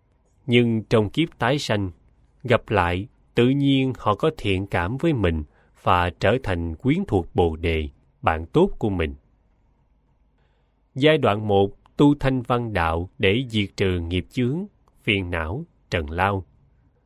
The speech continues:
Và qua Bồ Tát đạo, tu hành phải sanh được phước đức và trí tuệ, mới thấy thế giới thật báo, thế giới thường tịch quan, và thấy Phật Thích Ca hằng hữu ở trong tịnh độ này. Vì thế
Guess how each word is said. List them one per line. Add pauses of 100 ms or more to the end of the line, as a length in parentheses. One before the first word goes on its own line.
(280)
Và
qua
Bồ
Tát
đạo, (380)
tu
hành (280)
phải
sanh
được
phước
đức (260)
và
trí
tuệ, (640)
mới
thấy
thế
giới
thật (100)
báo, (440)
thế
giới
thường
tịch
quan, (520)
và
thấy
Phật
Thích (100)
Ca
hằng
hữu
ở
trong
tịnh
độ
này. (920)
Vì
thế